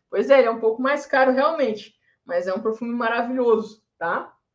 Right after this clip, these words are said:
Mas tem essas outras opções aí que eu falei pra você. O Explorer, tradicional, que tá uma pichincha aí, né? Tá saindo aqui por, ah, trezentos e cinquenta e seis com o nosso desconto. E o Ultra Blue mais barato ainda, duzentos e quarenta e cinco.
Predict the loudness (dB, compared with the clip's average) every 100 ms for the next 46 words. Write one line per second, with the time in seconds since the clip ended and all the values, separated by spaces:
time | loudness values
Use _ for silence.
0 | _ _ -10 -10 -6 -8 -4 -4 -4 -6
1 | -12 -14 -10 -8 -6 -8 -8 -2 0 0
2 | -4 -6 -6 -6 -6 _ _ -6 -4 -4
3 | -4 -2 0 0 -2 -10 _ -8 -4 -4
4 | -2 0 2 0 0 -4 -4 -4 -6 -10
5 | -12 -8 -6 -4 -4 -4 -4 -6 -8 -8
6 | -6 -8 -8 -8 -4 -2 -4 -8 _ _
7 | _ _ -4 2 6 6 4 0 -2 -4
8 | -2 -2 0 -2 -2 -4 -4 -4 -6 -6
9 | -8 -6 -6 -6 -10 -6 0 0 -2 -10
10 | -8 -6 2 2 2 -4 -2 -2 0 -2
11 | -2 -4 -4 -4 -2 -6 -6 -4 -2 -2
12 | -4 -10 -8 -6 -8 -12